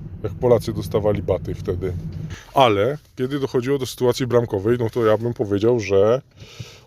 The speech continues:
osoba z zewnątrz, patrząc na, e, tych starszych w mojej rodzinie, mogła dojść do wniosku, że,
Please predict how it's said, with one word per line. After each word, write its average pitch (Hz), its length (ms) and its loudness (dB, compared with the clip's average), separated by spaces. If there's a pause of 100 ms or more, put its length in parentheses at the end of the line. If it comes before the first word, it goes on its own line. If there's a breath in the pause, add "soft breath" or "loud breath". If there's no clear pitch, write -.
osoba 143 300 6
z 127 60 -2
zewnątrz, 123 680 -2 (120)
patrząc 135 420 -2
na, 110 100 0
e, 104 220 2 (680 loud breath)
tych - 300 -12
starszych 120 420 2
w - 20 -10
mojej 113 200 0
rodzinie, 104 320 -4
mogła 120 300 0
dojść 110 200 2
do 131 100 4
wniosku, 101 380 -4
że, 107 240 0